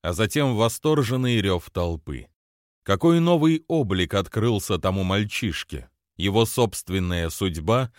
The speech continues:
а также судьба его родителей навеки переменилась. Он вступит на путь, ведущий к тому, чтобы стать одним из них, повелителей Гремы, которые стояли на ступенях дворца, встречая новых кандидатов,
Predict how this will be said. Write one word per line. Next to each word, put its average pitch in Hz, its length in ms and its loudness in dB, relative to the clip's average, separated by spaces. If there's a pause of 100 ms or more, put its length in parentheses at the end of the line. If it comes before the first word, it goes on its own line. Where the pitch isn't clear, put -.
(200)
а 92 140 0
также 143 380 0
судьба 135 400 0
его 127 220 2
родителей 131 680 2
навеки 107 540 2
переменилась. 95 920 -4 (500)
Он 117 160 2
вступит 170 500 -2
на 131 180 2
путь, 170 280 -2
ведущий 127 640 0
к - 100 -12
тому, 143 340 -2
чтобы 123 360 -2
стать 156 360 -4
одним 123 440 0
из 113 240 0
них, 123 480 -2 (240)
повелителей 107 680 2
Гремы, 101 500 0 (340)
которые 110 420 2
стояли 107 480 0
на 104 140 0
ступенях 95 600 -2
дворца, 95 580 0
встречая 123 640 -2
новых 113 400 -2
кандидатов, 101 800 -2